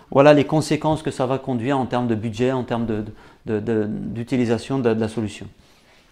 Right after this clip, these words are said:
Donc, c'est ce qu'on appelle des scénarios what if. Qu'est-ce qui se passe si ? Donc, ici, c'est à vous de faire ce travail de manière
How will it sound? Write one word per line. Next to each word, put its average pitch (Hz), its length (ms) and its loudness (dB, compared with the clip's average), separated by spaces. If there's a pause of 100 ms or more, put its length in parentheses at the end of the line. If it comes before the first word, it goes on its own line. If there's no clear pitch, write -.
(520)
Donc, 127 180 2
c'est 143 80 -2
ce - 60 -6
qu'on 135 140 4
appelle 143 240 6
des 139 100 4
scénarios 131 520 2
what 135 240 4
if. 120 340 -6
Qu'est-ce 165 200 0
qui 147 100 -6
se - 100 -16
passe 143 280 4
si ? 110 260 -8 (560)
Donc, 156 200 6 (100)
ici, 247 260 0
c'est 185 200 2
à 156 80 6
vous 170 160 4
de 175 60 0
faire 156 140 -2
ce 151 120 -4
travail 139 420 -2 (320)
de 143 80 4
manière 147 460 4